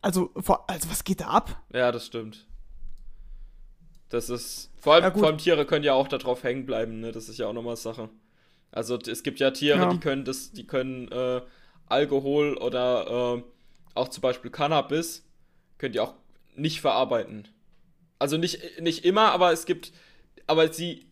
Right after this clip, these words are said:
Speaker 2: es ist, die brau-, die haben's schwieriger zu verarbeiten wie Menschen.
Speaker 1: Tierarzt Robin aus der Praxis.
Speaker 2: Ja, das hab ich immer so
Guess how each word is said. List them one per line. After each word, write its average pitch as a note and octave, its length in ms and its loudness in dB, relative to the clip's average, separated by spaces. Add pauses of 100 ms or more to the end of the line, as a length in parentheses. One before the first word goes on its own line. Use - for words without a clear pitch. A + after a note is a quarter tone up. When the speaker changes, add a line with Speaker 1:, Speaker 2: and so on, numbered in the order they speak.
(140)
Speaker 2:
es D3+ 140 -10
ist, - 260 -8
die D#3+ 60 -8
brau-, D#3 420 6
die D3 260 -6
haben's D3 400 -2
schwieriger D3+ 600 -2
zu - 100 -12
verarbeiten C#3 560 2
wie C3+ 80 -2
Menschen. B2 500 -10 (2500)
Speaker 1:
Tierarzt F3+ 380 6
Robin G3+ 340 8
aus F3 180 0
der F3+ 80 4
Praxis. F3 380 0
Speaker 2:
Ja, A#2 100 2
das B2 120 2
hab C3 60 -4
ich C3 100 -6
immer A#2+ 120 -6
so A2+ 120 -10